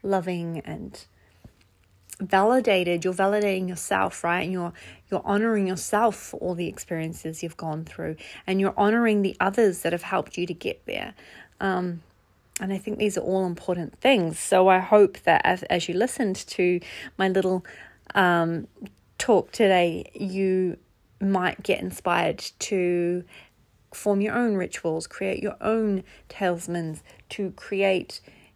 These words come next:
your own experiences that allows you to celebrate you and the things that you've gone through and honor your past and reconcile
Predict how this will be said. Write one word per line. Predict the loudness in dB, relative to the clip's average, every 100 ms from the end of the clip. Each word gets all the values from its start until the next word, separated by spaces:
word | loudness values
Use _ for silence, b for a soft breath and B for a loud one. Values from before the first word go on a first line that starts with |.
| -6
your | 0 2 0 0
own | 0 2 0 -2
experiences | -6 -8 0 2 2 -2 -4 -6 -6 -6 -4
that | -4
allows | -2 -2 -2 -2 -6 -8 -6
you | -6 -6
to | -10 -10 -6 -6 -6
celebrate | -10 -10 -6 -4 -4
you | -4 -2 0 -2 -4
and | -8 -8
the |
things | -6 -4 -4 -4
that | -6
you've | -6 -6
gone | -4 -4 -4
through | -6 -8 -6
and | -6 -8
honor | -8 -6
your | -8
past | -10 -8 -6 -8 -10 -10
and | -6 -6
reconcile | -6 -8 -8 -4 -2 -2 -2 -4